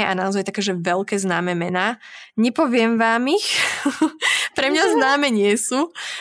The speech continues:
Speaker 1: ale sú to naozaj tie najväčšie celebrity v Číne, ktoré spolupracujú práve s Nike, e, a s H M kom, tak oni ich verejne bojkotujú a ukončili s nimi spoluprácu práve kvôli tomu, že sa dokázalo, že ich bavlna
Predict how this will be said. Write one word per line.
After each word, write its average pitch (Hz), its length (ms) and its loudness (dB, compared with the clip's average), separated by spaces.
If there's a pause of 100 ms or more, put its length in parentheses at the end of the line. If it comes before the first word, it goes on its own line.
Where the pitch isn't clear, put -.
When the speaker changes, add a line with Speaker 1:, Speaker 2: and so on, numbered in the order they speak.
(100)
Speaker 1:
ale 214 340 2
sú 233 160 -4
to 226 140 0
naozaj 214 340 2
tie 220 120 2
najväčšie 196 300 0
celebrity 202 360 -2
v - 60 -10
Číne, 208 200 -2
ktoré 202 220 0
spolupracujú 202 760 0
práve 190 400 0
s 185 160 -6
Nike, 180 480 -2
e, - 320 -8
a 185 260 2
s - 220 -4
H 185 320 0
M 175 140 -6
kom, 214 300 -2 (440)
tak 208 320 -4
oni 214 380 2
ich 202 220 -2
verejne 202 580 2
bojkotujú 190 680 -2
a 185 140 0
ukončili 208 420 -2
s - 140 -6
nimi 190 100 0
spoluprácu 185 680 -4
práve 180 360 0
kvôli 180 240 -2
tomu, 180 400 -6
že - 80 -6
sa 190 160 -6
dokázalo, 185 560 -4
že 185 160 -2
ich 185 220 -4
bavlna 185 500 0